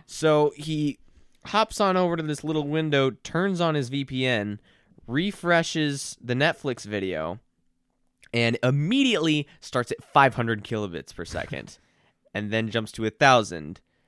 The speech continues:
Speaker 1: then two thousand, and stops right at three thousand kilobits per second.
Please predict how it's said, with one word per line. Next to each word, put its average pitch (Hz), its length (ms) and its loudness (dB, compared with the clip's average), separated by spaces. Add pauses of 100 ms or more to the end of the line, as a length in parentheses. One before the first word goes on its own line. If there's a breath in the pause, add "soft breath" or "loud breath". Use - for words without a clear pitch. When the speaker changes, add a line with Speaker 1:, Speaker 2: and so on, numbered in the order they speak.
(160)
Speaker 1:
then 117 220 -2
two 185 340 0
thousand, 117 480 2
and 117 200 -2
stops - 440 2
right 113 400 0
at 127 180 -2 (120)
three 123 260 -6
thousand 110 500 -4
kilobits 98 400 -10
per 82 120 -12
second. - 520 -14